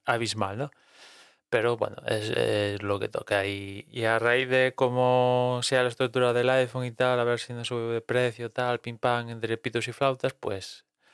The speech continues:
acabaré decidiendo cuál es, cuál es el, el que me acabo pillando. Si, si es uno de los nuevos, seguramente la espera se va a hacer larga porque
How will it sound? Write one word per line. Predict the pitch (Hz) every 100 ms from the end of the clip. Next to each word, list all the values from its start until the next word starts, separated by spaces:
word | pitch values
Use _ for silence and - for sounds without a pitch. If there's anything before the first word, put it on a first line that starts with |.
| _ -
acabaré | 110 107 104 104 107 107 107 107
decidiendo | 104 101 107 107 107 110
cuál | 110 107 107
es, | 104 98 98 95 - - _ _ _ _ _ _ _ _ _
cuál | - 113
es | 110 104 104 98 98 -
el, | 104 107 - - -
el | 117
que | 104
me | 101
acabo | - 104 101 101 98
pillando. | 107 107 110 101 95
Si, | - -
si | 156
es | 156
uno | 175 175
de | 165
los | 160
nuevos, | 151 170 156 165 - _
seguramente | - - 127 143 143 151 139 156 151 147 139 127
la | 120
espera | - 139 123
se | 127
va |
a | 127
hacer | 131 127 127 127 120
larga | 127 131 127 127
porque | 117 107 104 101 101 101 101